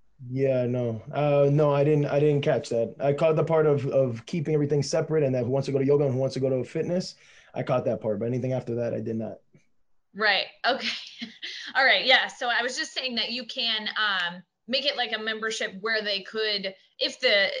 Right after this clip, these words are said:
Speaker 2: if the locations are in an area that this makes sense, where they could kind of use
Speaker 1: Yeah, yeah.
Speaker 2: the other facilities as well if they wanted to.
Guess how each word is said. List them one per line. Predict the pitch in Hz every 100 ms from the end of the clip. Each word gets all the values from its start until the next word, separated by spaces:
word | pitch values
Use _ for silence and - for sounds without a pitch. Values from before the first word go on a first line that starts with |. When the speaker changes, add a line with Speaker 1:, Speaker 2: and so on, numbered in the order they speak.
| -
Speaker 2:
if | 262 262
the | 220 190 180 175
locations | 190 220 220 214 214 208
are | 208
in | 170 214 202 196
an | - 208
area | 196 202 202 190
that | 180 175
this | 185 -
makes | 180 147
sense, | 208 180 175
where | 190 180
they | 185
could | 202 185 -
kind | 175 180
of | 175 170 - _
use | 196 208 208 196 190 127 - _ _ _
Speaker 1:
Yeah, | 107 98
yeah. | - 90
Speaker 2:
the | 202
other | 190 202 190
facilities | 185 202 196 196 190 185 185 180 180
as | 175
well | 175 160 147
if | - 175 170
they | 156
wanted | 156 147 - -
to. | -